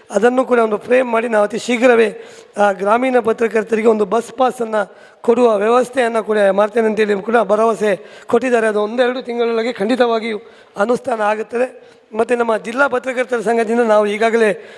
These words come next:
ಎಲ್ಲ ಪತ್ರಕರ್ತರಿಗೆ ಕೂಡ ಒಂದು ಅರ್ಜಿ ಫಾರ್ಮನ್ನು ಕಳಿಸಿದ್ದೇವೆ. ನಮ್ಮ, ಆ, ಸಿಟಿ ಬಸ್ಸುಗಳಲ್ಲಿ, ಆ, ಕ-, ನಮ್ಮ ದಕ್ಷಿಣ ಕನ್ನಡ ಜಿಲ್ಲಾ ಖಾಸಗಿ ಬಸ್ಸು ಮಾಲೀಕರ ಸಂಘದ ವತಿಯಿಂದ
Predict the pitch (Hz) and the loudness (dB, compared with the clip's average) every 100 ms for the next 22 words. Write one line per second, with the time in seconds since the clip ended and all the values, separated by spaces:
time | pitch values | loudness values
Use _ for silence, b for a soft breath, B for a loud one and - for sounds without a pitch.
0 | B 190 220 220 214 247 240 233 233 220 | B -2 2 2 2 0 0 0 0 0
1 | 220 233 240 214 - - B B _ 196 | 0 2 4 4 0 -14 B B _ 0
2 | 214 208 202 208 254 214 240 233 233 202 | 2 4 2 0 -2 0 0 -2 -4 -4
3 | 233 240 214 160 - 208 202 185 - B | -6 -2 -2 -2 -4 0 0 0 -4 B
4 | B - 196 196 190 190 - 262 311 302 | B -6 0 2 2 -2 -2 0 2 2
5 | 262 240 240 233 240 247 - B B B | 2 2 2 0 0 -4 -8 B B B
6 | 214 208 196 - - - - 214 214 190 | 0 0 0 -6 -20 -20 -8 -2 0 -2
7 | 170 B B 226 226 262 254 240 233 214 | -6 B B -4 0 2 0 0 0 0
8 | 220 214 214 220 262 233 220 220 220 220 | 0 0 0 0 0 0 -2 0 2 2
9 | 220 226 214 208 220 208 208 214 208 | 0 -2 -2 0 2 2 2 0 2